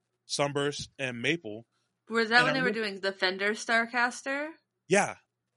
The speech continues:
Speaker 1: Yeah, it was
Speaker 2: Yeah, I
Speaker 1: under
Speaker 2: remember
Speaker 1: the
Speaker 2: that.
Speaker 1: active Fender Starcaster.
Speaker 2: Mm-hmm.
Speaker 1: And I remember playing one. I was like, "Oh, I'm gonna buy one. I'm gonna buy one," but never did. So I remember the last time I played one and now playing one of the Squier ones,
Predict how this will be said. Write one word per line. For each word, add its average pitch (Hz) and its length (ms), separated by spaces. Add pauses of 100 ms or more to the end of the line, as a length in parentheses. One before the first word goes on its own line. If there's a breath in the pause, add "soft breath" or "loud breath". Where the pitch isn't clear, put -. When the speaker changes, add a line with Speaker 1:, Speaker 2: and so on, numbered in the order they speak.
(140)
Speaker 1:
Yeah, 214 200
it 196 60
was 208 140
Speaker 2:
Yeah, 196 60
I 190 40
Speaker 1:
under - 0
Speaker 2:
remember 180 260
Speaker 1:
the 170 80
Speaker 2:
that. 160 120
Speaker 1:
active 185 300
Fender 123 160
Starcaster. 104 680 (540)
Speaker 2:
Mm-hmm. 185 420 (380)
Speaker 1:
And 165 200
I 175 40
remember 208 260
playing 190 320
one. 175 220
I 160 40
was 156 100
like, 156 120
"Oh, 160 100
I'm 151 120
gonna 147 160
buy 147 160
one. 151 140
I'm 123 100
gonna 131 160
buy 123 160
one," 135 160
but 120 100
never 120 200
did. 113 440 (500 soft breath)
So 170 480
I 151 100
remember 208 560
the 156 60
last 160 240
time 170 120
I 151 60
played 147 240
one 151 340
and 135 160
now 131 260
playing 139 240
one 139 100
of 127 60
the 123 60
Squier 170 300
ones, 120 320